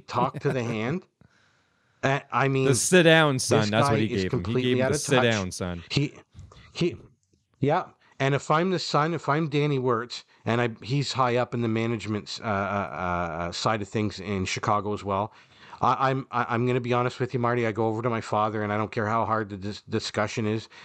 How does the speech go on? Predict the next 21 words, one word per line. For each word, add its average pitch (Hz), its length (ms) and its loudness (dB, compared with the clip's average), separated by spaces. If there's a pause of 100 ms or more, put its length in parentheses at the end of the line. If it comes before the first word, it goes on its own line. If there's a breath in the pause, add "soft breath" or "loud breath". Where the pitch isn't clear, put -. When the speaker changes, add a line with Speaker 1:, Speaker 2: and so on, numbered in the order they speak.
Speaker 1:
You 110 180 0
are 107 120 2
no 107 220 -2
longer 110 460 0
involved 104 500 -2
in 107 120 -2
day-to-day 107 460 0
operations 104 840 -2
or 98 340 0 (280 loud breath)
in 107 200 0
any 120 240 0
kind 131 260 -2
of 120 60 0
way 117 220 -2
in 113 80 -2
a 104 40 -4
public 113 400 -4
manner 110 240 0
with 107 180 -6
this - 180 -8
team. 110 340 -2